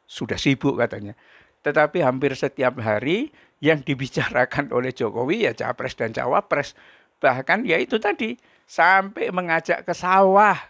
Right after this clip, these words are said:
gitu loh. Walaupun ada juga penjelasan dari pihak istana sendiri, kenapa sih Prabowo itu diajak ke sawah?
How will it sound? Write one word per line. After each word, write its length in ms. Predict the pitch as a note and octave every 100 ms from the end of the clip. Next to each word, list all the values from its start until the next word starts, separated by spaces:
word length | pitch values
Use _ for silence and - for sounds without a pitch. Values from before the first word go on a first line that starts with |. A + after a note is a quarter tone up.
| -
gitu 240 | C3 B2+
loh. 240 | A2+ G2 G2+ -
Walaupun 640 | G2+ G#2 G#2+ A2 A2 D3 D3+
ada 240 | A2+ A#2+
juga 320 | A2+ C3+ C3
penjelasan 720 | C#3+ B2 G#2+ G#2 - D3+ F#3+ C#4+ _ _ _ _
dari 240 | A#2+ A2 A#2+
pihak 320 | - A#2 -
istana 400 | A2+ G#2+ G#2+ G#2
sendiri, 560 | G#2+ G2 G2 B2+ F3+ - - _
kenapa 500 | - D#3 E3 - F#3
sih 300 | E3+ F#3 F#3+
Prabowo 460 | F#3+ D3 C3+ B2+ B2
itu 240 | A#2+ -
diajak 720 | B2 B2 - A#2 - C3+ -
ke 80 | C3
sawah? 560 | - B2+ A#2 B2 C#3